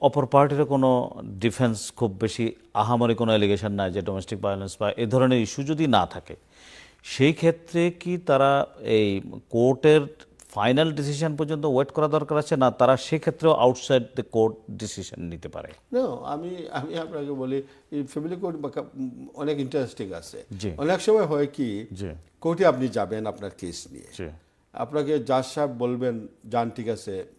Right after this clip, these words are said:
Speaker 2: যেই জাজ হোক, লেডিজ হোক আর, আহ, ম্যান হোক, বলবেন, আহ, "আপনাদের কোনো নেগোসিয়েশন হয়েছে?" বোথ সাইডের ব্যারিস্টারকে বলা হয়,
Speaker 1: জি।
Speaker 2: "আপনারা যান আউটসাইডে, we can discuss it, how to proceed the case।"
Speaker 1: হুম।
Speaker 2: That's mean হলো, you can talk to your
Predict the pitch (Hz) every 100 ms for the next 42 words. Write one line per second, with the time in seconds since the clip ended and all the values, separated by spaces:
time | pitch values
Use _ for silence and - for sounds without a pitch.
0 | - 101 101 131 131 107 104 104 104 98
1 | 98 101 101 104 101 92 92 _ _ _
2 | 92 90 95 92 95 90 90 101 113 104
3 | - _ _ 101 92 95 82 - 92 92
4 | 95 92 87 - - 110 127 120 123 120
5 | 120 117 110 95 - - - - 117 113
6 | 123 156 143 139 190 202 131 101 110 113
7 | - 110 110 98 101 - 107 101 98 98
8 | 95 76 - - - 101 104 104 127 131
9 | 117 123 127 107 117 101 107 107 110 104
10 | 107 - 127 117 95 104 101 104 113 -
11 | 107 127 202 156 - - _ 117 98 139
12 | 147 - 170 226 170 143 104 120 - _
13 | _ _ _ _ - 165 202 190 - -
14 | _ _ - 208 214 214 180